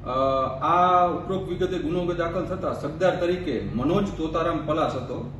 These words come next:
અ, જે તેમની જ વાડીમાં મજૂર તરીકે કામ કરતો હતો અને આ ઘટના બાદ તાત્કાલિક તે જગ્યા-, જગ્યાએથી નાસી ગયેલ હતો.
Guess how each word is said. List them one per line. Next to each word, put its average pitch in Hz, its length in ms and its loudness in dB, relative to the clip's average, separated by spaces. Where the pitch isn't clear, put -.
અ, 123 340 -2
જે 135 160 -2
તેમની 156 300 -2
જ 165 100 -2
વાડીમાં 156 380 0
મજૂર 156 260 0
તરીકે 147 240 -2
કામ 143 260 -2
કરતો 147 260 -4
હતો 113 340 -6
અને 143 100 0
આ 151 120 4
ઘટના 151 360 -2
બાદ 156 300 0
તાત્કાલિક 151 520 -2
તે 147 120 0
જગ્યા-, 135 320 0
જગ્યાએથી 139 640 -4
નાસી 143 260 -2
ગયેલ 104 260 0
હતો. 95 220 -8